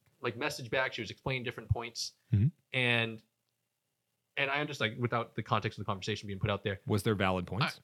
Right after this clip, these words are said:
Speaker 1: no, she had valid points. She had
Speaker 2: Okay.
Speaker 1: valid points. Some, well, here's the thing. Contextually, some with, like, injuries she's had,
Speaker 2: Mm-hmm.
Speaker 1: and some just things that she per-, preferably prefers
Speaker 2: Okay.
Speaker 1: for workouts.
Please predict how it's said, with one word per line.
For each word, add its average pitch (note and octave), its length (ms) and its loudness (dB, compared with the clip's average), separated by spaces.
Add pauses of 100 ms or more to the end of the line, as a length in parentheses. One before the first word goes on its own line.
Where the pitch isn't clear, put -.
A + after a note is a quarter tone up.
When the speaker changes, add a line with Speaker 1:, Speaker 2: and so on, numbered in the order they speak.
(100)
Speaker 1:
no, C4 120 10
she - 140 8
had C#4+ 100 10
valid C#4+ 220 8
points. - 260 0
She - 100 6
had F3+ 60 12
Speaker 2:
Okay. G3 80 12
Speaker 1:
valid A3+ 100 10
points. C3 220 4 (140)
Some, G3+ 420 4 (120)
well, E3+ 140 0
here's A3 200 4
the F#3 80 -6
thing. D3+ 180 0
Contextually, E3+ 480 0
some D3+ 240 -2
with, C3+ 160 -6
like, A#2+ 160 -6 (200)
injuries E3 360 0
she's F#3 200 -8
had, F3+ 280 -2 (100)
Speaker 2:
Mm-hmm. G2+ 220 0
Speaker 1:
and C3 180 0
some C#3 220 2
just B2 280 -4
things B2+ 180 4
that A#2 80 4
she - 220 2 (340)
per-, - 180 12 (140)
preferably F3+ 640 6
prefers C3 720 2
Speaker 2:
Okay. D#3 280 4
Speaker 1:
for E3+ 120 0
workouts. F#3+ 520 0